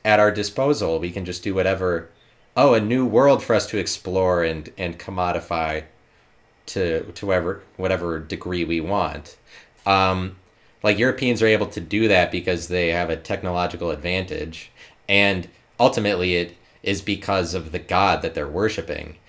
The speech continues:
And, like, it's, uh, it's Jesus, generally. It's a lot of Christians that crossed the ocean,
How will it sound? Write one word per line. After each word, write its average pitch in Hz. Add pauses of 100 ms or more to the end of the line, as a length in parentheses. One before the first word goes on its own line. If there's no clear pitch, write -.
(280)
And, 95 (120)
like, 98 (280)
it's, -
uh, 95
it's 85
Jesus, 85
generally. 85 (220)
It's 92
a 110
lot 107
of 92
Christians 80 (180)
that 87
crossed 101 (360)
the 95
ocean, 80